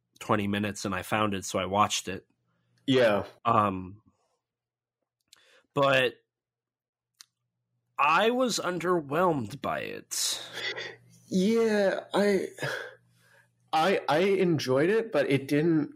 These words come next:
Speaker 2: quite, like, I think it's a better short than the Hedorah one, but it didn't quite wow me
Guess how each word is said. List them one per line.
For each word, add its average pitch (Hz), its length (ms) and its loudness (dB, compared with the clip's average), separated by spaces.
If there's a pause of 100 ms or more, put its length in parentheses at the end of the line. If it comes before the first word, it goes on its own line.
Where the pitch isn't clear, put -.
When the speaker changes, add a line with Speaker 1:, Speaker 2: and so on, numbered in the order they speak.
Speaker 2:
quite, 120 920 2 (880)
like, 262 340 0 (460)
I 117 100 4
think 175 260 2
it's 190 200 0
a 113 140 2 (440)
better 101 340 4
short 101 540 2
than 101 160 2
the 90 80 0
Hedorah 98 440 0
one, 139 260 4
but 117 160 2
it 98 100 -10
didn't 113 300 2
quite 101 680 0 (680)
wow 92 720 0
me 95 440 2